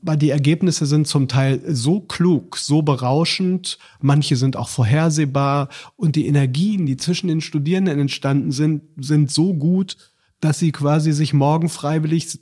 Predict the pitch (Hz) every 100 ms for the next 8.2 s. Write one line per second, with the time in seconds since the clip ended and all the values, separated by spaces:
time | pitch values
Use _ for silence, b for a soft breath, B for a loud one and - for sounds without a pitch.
0 | - - 151 160 180 175 156 - 143 160
1 | 156 139 139 139 143 139 135 139 135 -
2 | 131 123 139 135 135 143 147 156 143 135
3 | 135 - 135 - 147 135 - 131 139 135
4 | - 139 131 131 131 127 127 123 135 143
5 | - 139 - 131 127 127 131 135 127 127
6 | - 131 131 127 120 - 151 165 175 135
7 | - 143 143 127 123 131 127 123 120 117
8 | 123 127